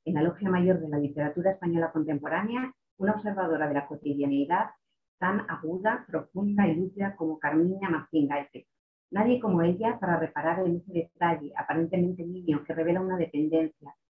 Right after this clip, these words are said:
subraya un ejercicio de poder, señala con el dedo un terror, un ataque de angustia o de soledad".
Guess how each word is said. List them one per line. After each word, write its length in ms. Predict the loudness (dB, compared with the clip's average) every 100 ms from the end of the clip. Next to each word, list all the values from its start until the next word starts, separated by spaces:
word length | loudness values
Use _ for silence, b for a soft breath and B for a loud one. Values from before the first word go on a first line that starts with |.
| _
subraya 460 | -10 -2 0 2
un 60 | 0
ejercicio 500 | -2 -8 -8 -2 -2
de 80 | -2
poder, 460 | -2 -2 -2 -2 -14 _ _
señala 420 | -2 2 4 4 2
con 160 | 4
el 140 | 4 6
dedo 320 | 6 4 -2
un 180 | -4 -2
terror, 480 | -2 0 0 0 -6 _ 0
un 160 | 2
ataque 280 | 2 -2 -2
de 100 | 0
angustia 600 | 2 2 0 -2 -2 -2 -4
o 80 |
de 80 | -6
soledad". 380 | -6 -6 -6 -6